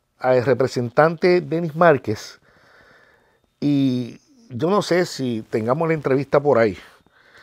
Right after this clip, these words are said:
eh, pero yo sé que ustedes la vieron y me sorprende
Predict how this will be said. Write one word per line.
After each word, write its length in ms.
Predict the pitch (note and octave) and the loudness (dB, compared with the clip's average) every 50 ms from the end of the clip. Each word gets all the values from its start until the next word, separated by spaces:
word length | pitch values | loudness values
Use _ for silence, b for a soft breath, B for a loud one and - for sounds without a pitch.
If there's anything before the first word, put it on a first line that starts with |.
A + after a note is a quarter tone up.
| b b b b b b b b b _ | b b b b b b b b b _
eh, 500 | - F#2+ G2+ G2 F#2+ F#2+ D#2+ C#2 C2 - _ _ _ _ _ _ _ _ | -4 -4 -2 -2 -4 -6 -8 -12 -18 -20 _ _ _ _ _ _ _ _
pero 160 | - D#3 D3+ | 0 2 2
yo 100 | D3 D#3 | 2 0
sé 120 | - - - | 0 -2 -2
que 80 | D#3 | -2
ustedes 220 | B2 - - A2+ A#2 | -2 -2 0 0 2
la 160 | C3+ C3 A2+ | 2 2 2
vieron 440 | G2+ G2 F#2+ G2 A2 A2 G2 F2 F#2 _ _ _ _ _ _ _ _ _ _ _ _ _ b b b b b b b b b b b b b b _ | 0 0 0 2 2 2 0 -2 -10 _ _ _ _ _ _ _ _ _ _ _ _ _ b b b b b b b b b b b b b b _
y 100 | A2+ A#2 | -6 -4
me 100 | C3 B2 | -4 -2
sorprende 880 | - - A#2 G2+ - D#3+ F3+ F3+ F3+ E3+ D#3 D#3 D3+ D3 D3+ - | -2 -2 -2 -2 0 0 0 0 -2 -2 -4 -4 -4 -6 -8 -12